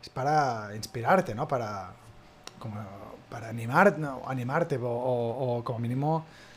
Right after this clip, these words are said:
inspirarte y decir, "Ah, mira, pueden, las cosas pueden salir bien, puedo trabajar más, puedo tener éxito, puedo tal".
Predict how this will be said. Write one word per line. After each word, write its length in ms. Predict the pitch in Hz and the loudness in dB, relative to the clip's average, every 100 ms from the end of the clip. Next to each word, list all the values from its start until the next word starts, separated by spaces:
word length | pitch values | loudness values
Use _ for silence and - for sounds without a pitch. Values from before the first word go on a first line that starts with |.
| - | -8
inspirarte 680 | 156 127 - 123 123 147 147 | -4 -4 0 2 2 2 2
y 40 | |
decir, 300 | 135 117 131 | 2 0 0
"Ah, 80 | 123 | 2
mira, 220 | 160 131 101 - - - - | 2 2 -2 -12 -20 -12 -4
pueden, 300 | 127 143 120 | -2 -2 -4
las 120 | 101 | -4
cosas 180 | 143 131 | -4 0
pueden 200 | 151 123 | -2 0
salir 300 | 131 120 110 | 0 0 4
bien, 260 | 151 156 | 6 6
puedo 200 | 123 120 | 4 -2
trabajar 420 | 123 123 - 123 | 0 0 -2 -6
más, 320 | 113 151 143 - | 0 2 2 0
puedo 400 | 127 127 131 117 - - - - | -4 0 0 -2 -8 -20 -10 -2
tener 240 | 151 123 | 0 4
éxito, 460 | 165 - 135 123 110 | 2 4 0 0 0
puedo 260 | 135 139 | 0 2
tal". 300 | 143 156 117 | 6 6 4